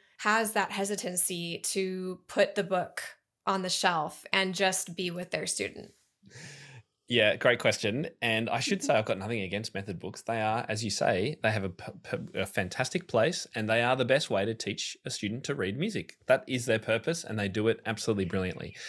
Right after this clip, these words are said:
Speaker 2: My argument is just that there are many more things that we can do in those first few lessons to engage and inspire, to bring out the
Speaker 1: Mm.
Speaker 2: curiosity of our students, to bring out their imagination,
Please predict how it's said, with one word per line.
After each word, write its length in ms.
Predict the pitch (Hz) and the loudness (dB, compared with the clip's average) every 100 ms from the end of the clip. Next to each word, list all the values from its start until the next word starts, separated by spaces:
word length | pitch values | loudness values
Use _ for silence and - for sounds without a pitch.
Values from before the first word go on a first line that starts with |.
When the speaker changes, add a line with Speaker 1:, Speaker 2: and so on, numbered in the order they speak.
| - - - | -10 -10 -8
Speaker 2:
My 420 | - 123 180 202 - | -2 0 2 2 4
argument 500 | 98 104 95 85 82 | 4 2 0 -2 -2
is 180 | 90 85 | -4 -2
just 300 | - 101 - | 0 0 2
that 200 | 95 80 _ - - - _ | 2 2 _ -20 -20 -20 _
there 200 | 110 113 | 4 6
are 60 | 110 | 6
many 320 | 110 135 170 | 2 2 2
more 460 | 160 107 107 113 110 | 2 2 4 4 2
things 420 | - 101 101 95 | 0 2 2 0
that 120 | 104 | -2
we 120 | 98 | -4
can 180 | 90 90 | -4 -2
do 140 | 90 | -2
in 100 | 90 | -2
those 200 | 92 87 | -2 -4
first 320 | - 98 98 - | -2 0 0 0
few 140 | 107 | -4
lessons 480 | 90 82 - - 82 | -2 -4 -6 -8 -8
to 180 | - 95 | -6 -4
engage 840 | 87 85 95 92 95 95 87 - - _ _ - | -2 -2 0 2 4 2 0 -2 -6 _ _ -4
and 100 | 92 | -2
inspire, 920 | 90 - - 92 92 92 92 90 101 - - - | 0 -2 0 2 4 4 4 0 -4 -12 -20 -6
to 200 | - 92 | -2 -2
bring 260 | 85 107 107 | 0 0 2
out 120 | 104 | 2
the 80 | 104 | 0
Speaker 1:
Mm. 100 | 95 | 0
Speaker 2:
curiosity 520 | 95 92 107 - 107 | 0 2 2 2 2
of 80 | 101 | 4
our 100 | 95 | 2
students, 600 | - 107 95 95 90 - | 0 -2 -2 -2 -4 -6
to 500 | - 98 90 87 87 | -4 -4 -2 -2 -4
bring 260 | 101 107 | -4 0
out 160 | 104 95 | 0 0
their 160 | 104 98 | 2 2
imagination, 920 | 95 95 95 95 98 - 104 101 98 | 2 0 2 2 2 2 0 0 -2